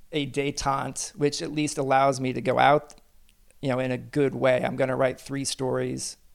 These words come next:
long form stories for Sports Illustrated between now and, and April. I'm really proud of, of my time there. It's literally the only place I've ever worked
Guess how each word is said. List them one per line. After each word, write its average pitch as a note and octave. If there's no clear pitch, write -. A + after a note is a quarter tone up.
long B2+
form B2+
stories B2+
for B2+
Sports C3
Illustrated C3
between B2+
now C3
and, B2
and B2
April. C3
I'm D#3
really E3
proud C#3
of, B2
of D#3
my D3
time D3+
there. B2+
It's -
literally D#3
the C3+
only C#3+
place C#3
I've B2+
ever C3
worked B2+